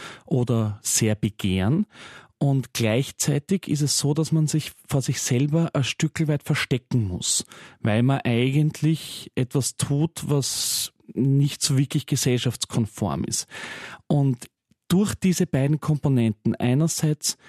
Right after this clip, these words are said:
dieses hohe Begehren und andererseits dieses eigentlich Scheiße bauen, führt bei vielen von uns dazu, dass unser Besitzanspruch, auch mit dieser Frage, ob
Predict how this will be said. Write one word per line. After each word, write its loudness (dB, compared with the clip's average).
dieses 0
hohe 4
Begehren 0
und 0
andererseits 0
dieses 0
eigentlich 0
Scheiße 0
bauen, 0
führt 0
bei 2
vielen 2
von 0
uns 0
dazu, -2
dass 0
unser 2
Besitzanspruch, -2
auch -2
mit 2
dieser 0
Frage, 0
ob -4